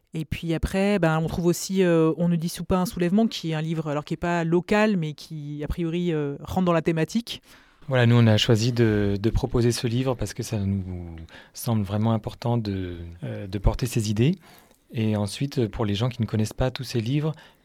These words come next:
Speaker 2: on peut, euh, il y a Catherine, en fait, qui vient tous les deuxièmes samedis du mois pour, euh, pour présenter. Et elle connaît très bien, elle peut, c'est la meilleure personne pour en parler.
Speaker 1: Et il y a aussi encore un stand de papier avec, euh, donc des aquarelles, euh, du Royan,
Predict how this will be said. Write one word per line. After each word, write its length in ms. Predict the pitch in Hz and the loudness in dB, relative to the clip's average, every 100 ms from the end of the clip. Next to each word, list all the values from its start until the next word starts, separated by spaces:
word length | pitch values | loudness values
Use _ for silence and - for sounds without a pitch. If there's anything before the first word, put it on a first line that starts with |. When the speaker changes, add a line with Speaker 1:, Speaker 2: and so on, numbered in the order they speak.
| - | -8
Speaker 2:
on 180 | 143 113 | -2 -2
peut, 200 | 101 - | -2 -4
euh, 420 | 113 110 104 101 120 | -4 -2 -4 -6 -6
il 60 | |
y 60 | 101 | -6
a 40 | |
Catherine, 400 | 95 131 - 147 | -6 -8 -2 -2
en 60 | 123 | -2
fait, 160 | - | -6
qui 100 | - | -4
vient 140 | 104 104 | 0 0
tous 140 | - | 0
les 120 | 104 | -2
deuxièmes 560 | 95 101 127 120 131 127 | -2 -2 -2 0 0 0
samedis 580 | - 127 120 110 113 120 | -2 0 0 -2 -6 -6
du 140 | 104 | -4
mois 340 | 98 101 123 147 - | 0 0 -2 -6 -8
pour, 240 | 110 101 | -8 -8
euh, 260 | 92 90 85 - | -10 -12 -14 -14
pour 140 | - | -12
présenter. 580 | - 117 107 98 117 151 - - - - _ - | -8 -6 -6 -6 -8 -8 -14 -20 -20 -20 _ -10
Et 60 | 101 | -8
elle 180 | 92 | -8
connaît 220 | - 98 98 | -6 -6 -6
très 200 | - 101 | -8 -6
bien, 200 | 107 117 | -4 -4
elle 80 | |
peut, 420 | 117 95 92 90 87 85 | -6 -12 -12 -14 -16 -16
c'est 180 | 104 - | -14 -10
la 120 | 98 | -4
meilleure 180 | 98 107 | -4 -2
personne 320 | 117 107 120 | -4 -2 -2
pour 140 | 117 110 | 0 -2
en 60 | |
parler. 280 | 104 92 87 - _ - - _ _ - - - - - - - - | -2 -6 -8 -16 _ -20 -20 _ _ -20 -20 -20 -20 -20 -20 -8 0
Speaker 1:
Et 60 | |
il 60 | 165 | 4
y 80 | 165 | 6
a 80 | 165 | 6
aussi 380 | 170 - 269 | 4 2 4
encore 280 | 254 190 196 | 4 2 2
un 160 | 185 180 | 0 0
stand 200 | 233 220 | 4 6
de 80 | 208 | 6
papier 460 | 196 - 226 254 | 4 2 4 6
avec, 320 | 220 170 - | 6 4 0
euh, 300 | 175 165 165 | 2 2 2
donc 160 | 160 160 | 0 0
des 180 | 170 190 | 2 2
aquarelles, 460 | - 214 208 202 | 4 4 4 4
euh, 380 | 175 156 151 151 | 4 2 2 0
du 100 | 151 | 0
Royan, 480 | 185 175 170 185 | 2 4 4 2